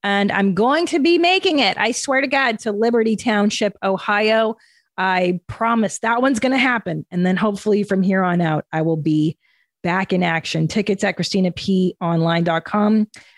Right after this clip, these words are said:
After Liberty Township is Columbus, Ohio. And then I go to Oklahoma City.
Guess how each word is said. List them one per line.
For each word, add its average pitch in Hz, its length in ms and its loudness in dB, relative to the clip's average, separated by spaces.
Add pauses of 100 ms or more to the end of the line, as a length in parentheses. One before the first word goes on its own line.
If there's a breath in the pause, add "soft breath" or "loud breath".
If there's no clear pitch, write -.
(100)
After 208 260 -2
Liberty 208 260 2
Township 214 440 0
is 180 120 -4
Columbus, 247 560 0
Ohio. 269 760 0 (500)
And 180 160 0
then 185 160 2
I 180 160 2
go 185 280 0
to 190 520 0
Oklahoma 190 560 0
City. 359 600 0